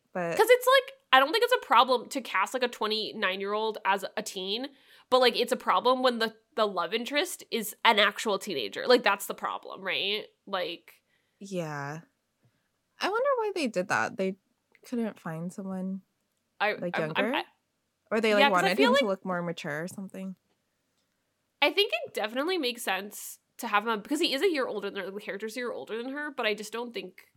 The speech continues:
Speaker 2: you needed him that old. And there, I mean, there has to be, like,
Speaker 1: Yeah, there's
Speaker 2: a
Speaker 1: a
Speaker 2: good
Speaker 1: lot
Speaker 2: amount of
Speaker 1: of,
Speaker 2: half, half
Speaker 1: there's
Speaker 2: Japanese,
Speaker 1: a lot of
Speaker 2: like,
Speaker 1: actors.
Speaker 2: men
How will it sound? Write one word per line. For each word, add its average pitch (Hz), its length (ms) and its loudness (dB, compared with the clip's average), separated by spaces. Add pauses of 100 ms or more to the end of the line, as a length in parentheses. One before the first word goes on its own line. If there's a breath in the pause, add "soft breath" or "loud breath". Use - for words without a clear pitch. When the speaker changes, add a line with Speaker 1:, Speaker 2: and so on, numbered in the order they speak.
Speaker 2:
you 208 120 -10
needed 185 280 -12
him 208 140 -10
that 175 200 -6
old. 202 180 -4
And 202 140 -8
there, 202 240 -6
I 220 80 -2
mean, 214 160 -6
there 220 120 -4
has 233 320 0
to 254 80 -8
be, 214 180 -6
like, - 360 -10 (720 soft breath)
Speaker 1:
Yeah, 262 120 2
there's 320 180 2
Speaker 2:
a - 40 2
Speaker 1:
a - 40 0
Speaker 2:
good - 140 6
Speaker 1:
lot 247 100 8
Speaker 2:
amount 233 160 10
of 254 80 6
Speaker 1:
of, - 60 -4
Speaker 2:
half, 214 400 6
half 226 260 6
Speaker 1:
there's - 80 -14
Speaker 2:
Japanese, 226 520 4
Speaker 1:
a 254 60 2
lot 208 140 -2
of 180 160 -2
Speaker 2:
like, 233 140 8
Speaker 1:
actors. 156 560 -6 (200)
Speaker 2:
men 202 440 2